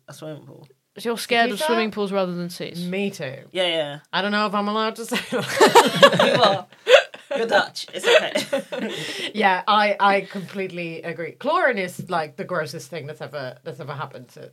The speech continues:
Speaker 3: to anyone.
Speaker 1: Yeah.
Speaker 2: I like it.
Speaker 3: Do you like chlorine?
Speaker 2: But I would say that, wouldn't
Speaker 3: Yeah,
Speaker 2: I?
Speaker 3: wouldn't you? <laughs>
Speaker 2: No, I don't like it. The sea is infinitely better.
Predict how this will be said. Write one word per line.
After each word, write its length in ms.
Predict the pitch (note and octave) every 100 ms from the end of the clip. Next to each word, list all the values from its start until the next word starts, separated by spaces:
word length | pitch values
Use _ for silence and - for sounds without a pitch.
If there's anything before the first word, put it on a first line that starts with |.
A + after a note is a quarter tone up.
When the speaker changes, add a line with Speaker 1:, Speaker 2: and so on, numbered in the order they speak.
| _
Speaker 3:
to 100 | D3
anyone. 280 | C3+ C#3+ G3+
Speaker 1:
Yeah. 320 | G#3 F#3+ C#3 C#3
Speaker 2:
I 120 | G3
like 260 | F3+ E3
it. 140 | E3+ - _ _ - -
Speaker 3:
Do 80 | -
you 80 | F4
like 160 | G#4 -
chlorine? 400 | D#4 G#4 E4+ G3
Speaker 2:
But 80 |
I 80 | G3+
would 220 | F#3+ F3+
say 160 | F3 E3
that, 220 | E3 -
wouldn't 240 | - G3+ A#3+
Speaker 3:
Yeah, 80 | -
Speaker 2:
I? 140 | -
Speaker 3:
wouldn't 260 | G3 G3+ G3+
you? 100 | - - - - F5
<laughs> 340 | C#5 A4+ C#4
Speaker 2:
No, 120 | G3 E3 D#3
I 100 | E3+
don't 240 | E3 D#3
like 240 | D#3+ D#3+
it. 160 | D#3 D#3+ - - -
The 60 | A#3+
sea 200 | - C4
is 240 | F3 E3+ F#3
infinitely 460 | F#3+ F3+ E3+ - E3
better. 340 | - F3+ -